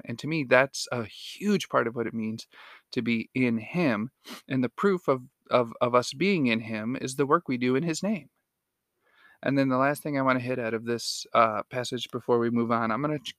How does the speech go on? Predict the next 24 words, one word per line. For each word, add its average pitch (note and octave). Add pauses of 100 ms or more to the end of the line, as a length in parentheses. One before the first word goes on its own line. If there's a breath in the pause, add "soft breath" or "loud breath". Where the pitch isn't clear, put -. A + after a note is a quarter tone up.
kind F3+
of E3+
try C3+
to D3+
move D#3
kind C#3+
of C3+
quickly C#3+
'cause C#3
I C3
do C3
have B2+
a A2+
lot A2+
I A#2+
wanna A2+
read. A#2 (1200 loud breath)
But C#3+
I C3+
wanna C3
focus D3
on, A#2+ (220)
uh, A2+ (720)
John B2+